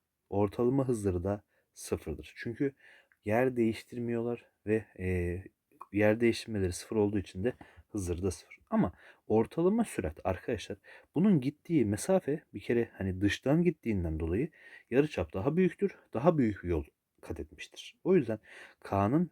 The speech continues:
L'ye göre ortalama süreti daha büyüktür diyeceğiz. Cevabımız yalnız iki olacaktır. İki bin on sekiz T Y T sorusuna bakalım. Bir hareketlinin zamana göre aldığı yol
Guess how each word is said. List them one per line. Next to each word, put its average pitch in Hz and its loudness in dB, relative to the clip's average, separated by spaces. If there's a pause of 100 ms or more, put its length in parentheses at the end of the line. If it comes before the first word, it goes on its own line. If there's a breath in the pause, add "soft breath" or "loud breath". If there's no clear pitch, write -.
L'ye 101 4
göre 101 2
ortalama 95 -2
süreti 90 -8
daha 95 0
büyüktür 73 -8 (400 soft breath)
diyeceğiz. - -18 (260)
Cevabımız 110 0 (140)
yalnız 85 -4
iki - -8 (100)
olacaktır. - -8 (2000 loud breath)
İki 220 -2
bin 233 2
on 220 6
sekiz 147 0
T 127 2
Y 104 6
T 131 -2 (160)
sorusuna 101 -2
bakalım. - -8 (360 loud breath)
Bir 202 6
hareketlinin 123 4
zamana 139 4
göre 104 6
aldığı 98 4
yol 131 4